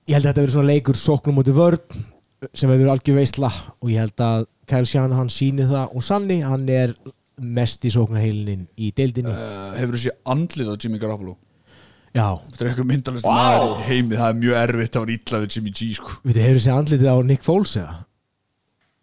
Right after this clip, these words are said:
Speaker 2: Já,
Speaker 1: Hann er
Speaker 2: það er
Speaker 1: ógeðslegur.
Speaker 2: Já.
Speaker 1: En, <laughs> en, þú veist, eins og ég segi, ég held bara að Kyle Shanahan, hann er svo skemmtilegur, hann er svo frjór, hann er svo flottur og ég meina, varnarþjálfarar þeirra er búin að gegja líka, þannig að þetta verður geðveikur leikur og við erum að fa-, eh, vonandi fáum þetta forty-niners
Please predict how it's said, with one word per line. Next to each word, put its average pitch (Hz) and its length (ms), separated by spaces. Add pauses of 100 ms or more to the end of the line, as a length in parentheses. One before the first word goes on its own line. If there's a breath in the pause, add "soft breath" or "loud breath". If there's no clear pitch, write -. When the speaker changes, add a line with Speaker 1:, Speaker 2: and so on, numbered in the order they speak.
(240)
Speaker 2:
Já, 92 480
Speaker 1:
Hann 110 320
er - 0
Speaker 2:
það 110 80
er 127 140
Speaker 1:
ógeðslegur. 117 340
Speaker 2:
Já. 123 240
Speaker 1:
En, 190 1400
<laughs> - 20
en, 151 140 (100)
þú 151 140
veist, 139 100
eins 160 80
og 143 80
ég 135 60
segi, 117 180
ég 117 80
held 131 160
bara 127 160
að - 80
Kyle 139 220
Shanahan, 135 400
hann 131 180
er 131 80
svo 143 100
skemmtilegur, 131 380
hann 135 80
er 131 60
svo 147 100
frjór, 147 240
hann 131 140
er - 20
svo 120 80
flottur 143 380 (340 loud breath)
og 151 460
ég 139 180
meina, 147 240
varnarþjálfarar 151 640
þeirra 147 160
er 127 60
búin 143 120
að 135 120
gegja 147 240
líka, 143 260
þannig 120 220
að - 20
þetta 123 160
verður 127 240 (240)
geðveikur 135 420
leikur 123 300 (100)
og 117 300
við 120 140
erum 117 120
að 107 80
fa-, 123 220
eh, 117 240
vonandi 127 420
fáum 120 220
þetta 113 180
forty-niners 120 680